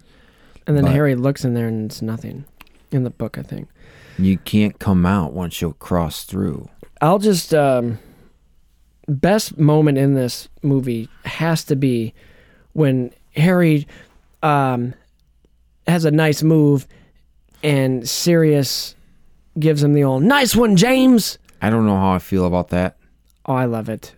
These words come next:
Speaker 1: Because
Speaker 2: And
Speaker 1: it's
Speaker 2: that's,
Speaker 1: just
Speaker 2: that's perfectly fine.
Speaker 1: Like, it, it's just such a, 'cause he see-, he, he sees his dad in him so much in that moment that he forget, like, he calls him James without even thinking.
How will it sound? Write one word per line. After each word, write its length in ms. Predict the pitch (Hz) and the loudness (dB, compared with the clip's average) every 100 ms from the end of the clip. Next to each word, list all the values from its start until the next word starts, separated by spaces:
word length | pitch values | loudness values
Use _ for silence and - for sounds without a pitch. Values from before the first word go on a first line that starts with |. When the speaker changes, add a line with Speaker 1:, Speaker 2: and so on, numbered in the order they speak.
| - | -6
Speaker 1:
Because 300 | 151 - 165 | -4 0 2
Speaker 2:
And 80 | 151 | 4
Speaker 1:
it's 120 | 190 165 | 2 2
Speaker 2:
that's, 100 | 139 | -2
Speaker 1:
just 60 | - | -2
Speaker 2:
that's 220 | 110 127 | -6 -6
perfectly 360 | - 113 85 90 | -4 -6 -4 -6
fine. 360 | - 117 82 - _ - | -4 -6 -8 -14 _ -6
Speaker 1:
Like, 220 | 143 143 | -4 -2
it, 120 | 151 147 | -2 -2
it's 200 | 180 - | -2 -2
just 200 | 196 - | -6 -4
such 240 | 226 220 | -6 -2
a, 260 | 185 156 143 - - - _ _ - _ - | -2 0 -2 -8 -20 -20 _ _ -20 _ -4
'cause 140 | 170 | 0
he 100 | 190 | 2
see-, 440 | 165 - 214 214 202 | 2 0 0 2 0
he, 360 | 160 190 185 - _ _ _ _ | -2 0 0 -4 _ _ _ _
he 180 | 170 185 | 0 2
sees 380 | 165 - 220 185 | 2 2 2 4
his 160 | 170 151 | 2 0
dad 320 | 165 165 160 | 0 2 2
in 100 | 143 | 2
him 140 | 139 131 | 0 -2
so 240 | - 151 | -2 0
much 240 | 147 139 143 | 2 0 0
in 100 | 139 | 0
that 180 | 135 | 0
moment 500 | 123 131 127 117 107 _ _ _ _ _ | 0 0 0 -4 -8 _ _ _ _ _
that 140 | 170 160 | 0 0
he 80 | |
forget, 500 | 143 - 156 170 170 | 0 -2 -2 -2 -2
like, 140 | 165 147 | -2 -2
he 180 | 170 160 | -2 -2
calls 400 | - 165 165 147 | -2 0 2 2
him 180 | 139 | 0
James 380 | 131 135 127 123 | 0 0 -2 -2
without 220 | 127 127 | -2 -2
even 220 | 123 117 110 | -2 -4 -6
thinking. 540 | 139 123 110 101 92 | -4 -4 -6 -10 -12